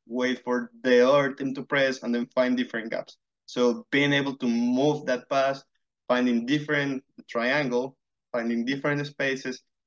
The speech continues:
giving the option for the other players to play back to you, it's gonna be crucial. Reading the game, knowing where is your teammates. And then long passing, of course, again, is something, <laughs> if they're pressuring, they're pressuring well, and then you need to play long,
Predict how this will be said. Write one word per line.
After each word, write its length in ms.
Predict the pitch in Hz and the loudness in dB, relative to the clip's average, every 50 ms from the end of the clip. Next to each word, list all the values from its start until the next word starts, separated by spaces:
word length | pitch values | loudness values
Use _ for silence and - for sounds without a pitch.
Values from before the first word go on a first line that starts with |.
| _ - | _ -6
giving 320 | 135 131 131 127 127 120 | -2 -2 0 0 -2 -2
the 160 | 117 117 123 - | -2 -4 -4 0
option 460 | 123 151 160 160 - - 131 120 117 - - | 2 2 2 0 -2 -6 -6 -8 -8 -8 -6
for 180 | 120 117 113 113 | -6 -6 -4 -4
the 160 | 120 117 120 | -4 0 2
other 220 | 123 131 131 123 | 2 4 2 2
players 380 | 123 - 120 123 123 117 117 - | 0 -2 -2 0 0 -2 -4 -6
to 60 | - _ - | -16 _ -6
play 180 | 123 120 123 | -4 -4 -4
back 300 | 120 - 123 127 - - | -2 0 0 0 0 -2
to 100 | - 120 | -2 -2
you, 260 | 123 120 123 127 131 135 _ _ _ _ _ | -2 0 0 -2 -4 -8 _ _ _ _ _
it's 100 | - - | -20 -12
gonna 200 | - 110 104 98 | -8 -8 -6 -6
be 100 | 101 - | -8 -8
crucial. 440 | - - 160 165 160 - 101 - _ _ _ _ _ _ - | -6 -6 -4 -4 -4 -6 -8 -10 _ _ _ _ _ _ -4
Reading 300 | 113 120 131 135 131 127 | -2 0 0 2 2 0
the 100 | 123 117 | 0 0
game, 400 | 120 143 143 120 110 107 104 107 | 0 0 0 0 -2 -4 -6 -4
knowing 420 | 110 113 123 127 131 127 123 117 | -2 0 0 2 0 0 -2 0
where 140 | 120 123 123 | -2 -2 -2
is 120 | 113 - | -2 -4
your 120 | 120 117 - - | -8 -10 -8 -4
teammates. 440 | 143 135 123 117 101 - - - - _ _ _ _ _ _ _ _ _ _ _ _ _ _ _ _ _ _ _ _ _ - | -4 -2 -2 -4 -6 -8 -14 -20 -20 _ _ _ _ _ _ _ _ _ _ _ _ _ _ _ _ _ _ _ _ _ -4
And 100 | 117 120 | 0 0
then 160 | 120 120 - 120 | 0 0 0 0
long 300 | 120 123 127 131 131 - | 2 2 2 2 2 0
passing, 460 | - 123 123 120 - 147 165 170 165 - | 2 2 2 2 0 -4 -8 -8 -8 -12
of 140 | - - - | -16 -14 -8
course, 300 | - 127 127 135 - - - | -4 -2 -2 -2 -4 -6 -10
again, 340 | 113 117 127 127 135 139 - _ _ _ _ _ _ _ - | -8 -4 -4 -4 -4 -6 -10 _ _ _ _ _ _ _ -14
is 140 | 123 - - | -14 -6 0
something, 400 | - 127 131 139 131 127 123 123 | 2 2 2 2 2 0 0 0
<laughs> 360 | - - - - 147 151 - | -2 -6 -4 -4 -4 -4 -2
if 140 | 139 127 113 | -4 -2 2
they're 220 | 127 135 135 135 | 2 2 2 4
pressuring, 440 | - 160 160 160 156 143 131 127 120 | 4 4 4 4 2 0 -2 -4 -2
they're 100 | 117 120 | -4 -4
pressuring 400 | - 139 143 139 147 139 135 127 | -4 -6 -6 -4 -4 -4 -4 0
well, 280 | 131 147 147 143 131 120 | 4 4 4 6 4 2
and 100 | 117 110 | 0 0
then 240 | 120 120 120 - - _ | -2 -2 -2 -4 -6 _
you 100 | - 123 | -4 -2
need 160 | 123 127 123 | -2 -2 -2
to 80 | - 120 | -4 -8
play 220 | - 127 127 123 | -6 -2 -2 0
long, 360 | 123 131 131 135 139 143 143 | 0 0 0 0 -2 -4 -6